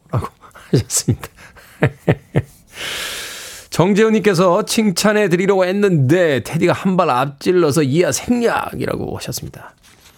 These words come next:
너무 애쓰지 않으셔도 됩니다. 아, 제 칭찬은 제가 알아서 하겠습니다. 예, 칭찬마저 남에게, 예, 부담 드리고 싶지 않습니다. 아, 뭐 이렇게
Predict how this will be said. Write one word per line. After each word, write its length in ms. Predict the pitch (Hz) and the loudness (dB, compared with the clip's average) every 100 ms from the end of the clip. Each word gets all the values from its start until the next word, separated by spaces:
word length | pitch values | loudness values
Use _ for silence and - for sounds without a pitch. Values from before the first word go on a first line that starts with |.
| - - - - | -20 -20 -18 -10
너무 400 | 110 92 117 117 | -4 0 2 4
애쓰지 420 | 110 107 139 120 | 2 2 2 2
않으셔도 300 | 117 110 127 | 2 2 0
됩니다. 480 | 117 120 113 - - | 2 2 0 -4 -10
아, 120 | - | -10
제 180 | 101 113 | -4 -4
칭찬은 520 | - 143 117 120 120 | 0 -2 0 0 0
제가 320 | 104 110 92 | 0 0 0
알아서 260 | 95 101 101 | 0 0 0
하겠습니다. 480 | 98 90 110 85 - _ - - - | -2 -2 -4 -6 -10 _ -20 -20 -12
예, 60 | 92 | -8
칭찬마저 1000 | - - 226 - 214 214 180 131 160 165 - - _ | -4 0 0 0 0 2 2 4 2 0 -6 -20 _
남에게, 500 | - 98 98 117 107 - - _ - | -4 0 2 0 -2 -8 -20 _ -10
예, 80 | 85 - | -10 -6
부담 540 | - 135 139 147 135 | 0 2 4 2 2
드리고 200 | 120 107 | 0 -2
싶지 220 | 95 - | -2 -4
않습니다. 340 | 92 - 78 - _ - - - - - - _ | -4 -4 -8 -12 _ -20 -20 -18 -16 -18 -20 _
아, 240 | - 117 110 | -2 0 2
뭐 160 | 110 180 | 2 4
이렇게 260 | 208 220 | 2 0